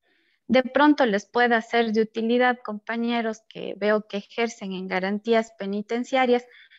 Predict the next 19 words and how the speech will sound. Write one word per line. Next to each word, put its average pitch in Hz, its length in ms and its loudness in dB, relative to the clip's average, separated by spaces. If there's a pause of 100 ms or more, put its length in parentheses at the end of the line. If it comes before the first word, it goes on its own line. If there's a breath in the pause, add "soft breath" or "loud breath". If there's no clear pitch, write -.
(160)
Yo 247 160 -2
tengo 269 300 6
un 208 120 2
artículo 208 640 -2
científico, 214 920 -4 (340 loud breath)
eh, 185 460 0 (100)
hecho, 220 480 0 (360)
eh, 190 300 -2
de 196 180 0
mi 202 120 2
autoría, 247 680 2 (380 loud breath)
que 208 160 0
ya 220 100 4
está 240 280 0
publicado 240 560 2
en 214 140 -2
una 185 340 -6
revista 208 480 -4
indexada. 254 640 -2